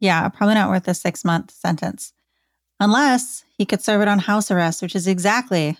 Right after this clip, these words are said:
what Anna Sorokin is doing. She is, as you may recall, the convicted fraudster and the subject of Netflix Inventing Anna.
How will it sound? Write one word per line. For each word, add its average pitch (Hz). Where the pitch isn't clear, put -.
what 180
Anna 185
Sorokin 190
is 160
doing. 170
She 185
is, 165
as 165
you 160
may 156
recall, 151
the -
convicted 170
fraudster 170
and 220
the 214
subject 170
of 165
Netflix 160
Inventing 160
Anna. 175